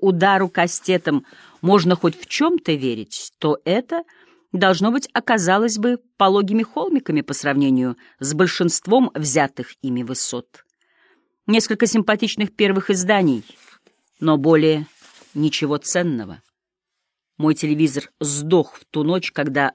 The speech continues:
Джордж Буш второй захватил трон, и я так и не собрался его заменить. Мадам Ха забрала весь свой антиквариат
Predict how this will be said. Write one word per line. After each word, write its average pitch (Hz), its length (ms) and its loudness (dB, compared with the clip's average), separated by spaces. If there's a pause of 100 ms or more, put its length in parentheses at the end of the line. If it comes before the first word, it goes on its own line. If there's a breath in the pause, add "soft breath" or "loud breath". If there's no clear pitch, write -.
Джордж 143 800 -4
Буш 147 520 -8
второй 185 480 -2 (360 loud breath)
захватил 147 600 -2
трон, 117 420 -8 (420 loud breath)
и 175 80 0
я 165 220 2
так 180 260 -4
и 196 40 -2
не 190 80 0
собрался 147 720 -2
его 113 160 -10
заменить. 110 720 -8 (1500)
Мадам 190 460 2
Ха 320 380 -2 (760)
забрала 196 540 2
весь 175 260 0
свой 170 400 0
антиквариат 156 720 -2